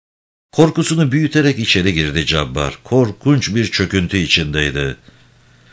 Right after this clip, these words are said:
"Kosor'un son zamanlarda kimlerle konuştuğuna dikkat ettiniz mi?"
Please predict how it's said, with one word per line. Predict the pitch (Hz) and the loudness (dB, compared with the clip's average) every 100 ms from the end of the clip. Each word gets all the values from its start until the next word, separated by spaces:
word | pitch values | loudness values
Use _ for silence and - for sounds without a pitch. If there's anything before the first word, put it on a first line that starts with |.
| - _ | -20 _
"Kosor'un | - 117 139 165 | 2 4 6 6
son | 131 160 | 6 4
zamanlarda | 143 151 143 131 123 101 92 | 4 4 4 4 4 4 2
kimlerle | 120 120 135 127 107 | 2 6 6 6 6
konuştuğuna | 117 110 117 110 98 | 4 4 4 4 4
dikkat | 101 107 | 4 4
ettiniz | 107 - 104 113 90 | 4 4 4 4 4
mi?" | 87 85 | 2 0